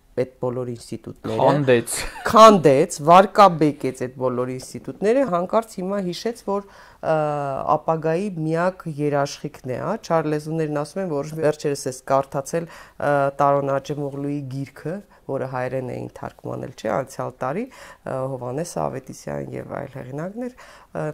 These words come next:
Speaker 1: ե-, որը խոսում է հենց պետական ինստիտուտների մասին, հիշում եք, ուզում էր Աջեմօղլուին
Speaker 2: Ահա։
Speaker 1: հրավիրել,
Speaker 2: Ու
Speaker 1: փիառվեց,
Speaker 2: այդպես էլ չհրավ-
Speaker 1: փիառվեց այդ ֆոնի վրա,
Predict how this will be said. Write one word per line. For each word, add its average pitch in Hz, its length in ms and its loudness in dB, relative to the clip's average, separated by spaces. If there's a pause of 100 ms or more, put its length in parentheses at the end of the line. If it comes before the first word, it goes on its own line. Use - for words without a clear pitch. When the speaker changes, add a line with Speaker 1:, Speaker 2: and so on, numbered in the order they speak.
(160)
Speaker 1:
ե-, 160 220 -6
որը 160 300 0
խոսում 165 380 -12
է 170 80 -8
հենց 147 200 -8
պետական 143 520 -8
ինստիտուտների 139 680 -12
մասին, 123 340 -10
հիշում 120 260 -12
եք, 123 140 -12
ուզում 127 240 -6
էր 127 100 0
Աջեմօղլուին 120 800 -8
Speaker 2:
Ահա։ 160 300 -10
Speaker 1:
հրավիրել, 127 640 0
Speaker 2:
Ու - 60 -20
Speaker 1:
փիառվեց, 156 480 8
Speaker 2:
այդպես 151 240 2
էլ 139 120 2
չհրավ- 208 200 6
Speaker 1:
փիառվեց 175 500 8
այդ 151 200 -4
ֆոնի 147 360 -10
վրա, 214 200 -4